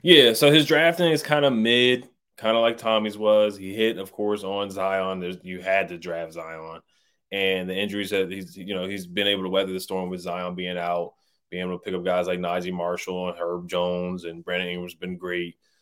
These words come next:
so far. Um, the trades have been solid. Yeah, like you said, they've been good. C J McCollum, Larry Nance, and Tony Snell for Josh Hart,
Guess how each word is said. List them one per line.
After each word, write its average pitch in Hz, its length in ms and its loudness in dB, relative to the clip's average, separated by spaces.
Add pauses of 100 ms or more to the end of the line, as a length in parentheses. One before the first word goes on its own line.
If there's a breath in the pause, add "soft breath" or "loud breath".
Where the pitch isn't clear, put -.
(140)
so 92 280 -4
far. 90 540 2 (400)
Um, 90 540 -2 (100)
the 107 80 -8
trades 135 300 6
have 135 100 2
been 127 140 2
solid. 147 380 6
Yeah, 113 100 4
like 110 140 4
you 117 60 -4
said, 117 180 0
they've 104 100 0
been 107 180 -2
good. 104 260 2
C 117 120 0
J 110 80 -2
McCollum, 107 340 0
Larry 107 200 0
Nance, 104 280 -2
and 95 80 -10
Tony 104 200 -6
Snell 104 280 -2
for 95 140 -10
Josh 98 380 0
Hart, 104 420 0